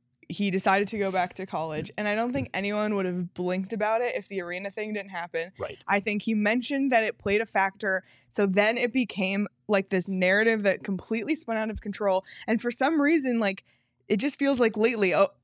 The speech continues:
Speaker 1: all these storylines, "Oh, he wants out. He, he doesn't wanna be here." He,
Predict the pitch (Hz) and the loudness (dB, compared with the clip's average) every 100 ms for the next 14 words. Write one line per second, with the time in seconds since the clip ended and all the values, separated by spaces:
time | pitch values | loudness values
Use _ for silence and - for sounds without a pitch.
0 | - - 247 262 262 208 - 220 233 208 | -4 2 4 4 0 -2 -4 0 2 2
1 | 160 190 240 233 220 208 208 208 208 190 | 2 4 4 4 2 -2 -2 2 2 2
2 | 180 190 214 214 208 208 214 208 208 208 | 0 -4 -2 -2 0 0 0 2 0 0
3 | 196 202 196 196 185 185 202 208 | -2 -2 0 2 2 0 -2 -6